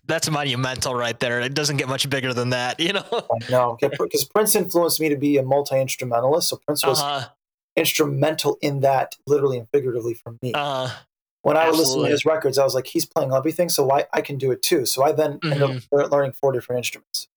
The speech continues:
Speaker 2: myself.
Speaker 1: Right, right.
Speaker 2: So, um, realistically, um, a great friend of mine, I, I think she's such a tremendous talent. I would love to tour with her if she ever went on tour.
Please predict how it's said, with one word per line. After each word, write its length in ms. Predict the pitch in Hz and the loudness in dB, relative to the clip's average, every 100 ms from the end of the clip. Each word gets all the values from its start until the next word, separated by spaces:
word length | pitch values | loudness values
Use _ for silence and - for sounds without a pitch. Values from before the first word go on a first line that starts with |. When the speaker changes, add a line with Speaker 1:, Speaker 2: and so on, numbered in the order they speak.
| - | -4
Speaker 2:
myself. 200 | 123 147 | 0 2
Speaker 1:
Right, 220 | 143 123 | 0 0
right. 360 | 147 147 131 - _ _ _ _ _ | -2 -2 -2 -6 _ _ _ _ _
Speaker 2:
So, 640 | - - 170 160 160 156 - - | 0 4 6 6 6 2 -2 0
um, 540 | 156 156 156 151 143 - _ _ _ _ _ - - _ _ - | 4 4 4 0 -6 -12 _ _ _ _ _ -10 -10 _ _ -4
realistically, 1120 | 151 214 277 226 208 - 160 - 131 147 185 _ _ _ _ _ | 2 4 6 4 4 2 0 0 0 0 -4 _ _ _ _ _
um, 420 | 156 156 151 147 - _ - | 2 4 4 0 -4 _ -6
a 80 | 123 | -2
great 340 | 147 180 185 | 2 2 2
friend 240 | - 160 | 0 0
of 80 | 143 | 0
mine, 300 | 131 123 123 | 0 0 2
I, 120 | 123 135 | 0 0
I 80 | 127 | -2
think 180 | 147 | -2
she's 260 | 135 135 - | -2 0 2
such 220 | 156 147 | 2 0
a 60 | 131 | -4
tremendous 720 | - 131 127 135 151 135 120 | -2 -2 0 0 0 0 -4
talent. 380 | - 131 123 117 | 0 0 0 0
I 80 | 127 | 0
would 160 | 123 | 0
love 320 | 117 123 139 135 | -2 2 2 0
to 80 | |
tour 220 | 127 - 131 | -8 -4 -2
with 160 | 117 | -2
her 100 | 123 | -4
if 60 | 123 | -4
she 140 | - - | -2 -2
ever 160 | 123 | 0
went 180 | 120 117 | 0 -2
on 140 | 110 110 | -4 -6
tour. 380 | - 120 113 | -4 -4 -4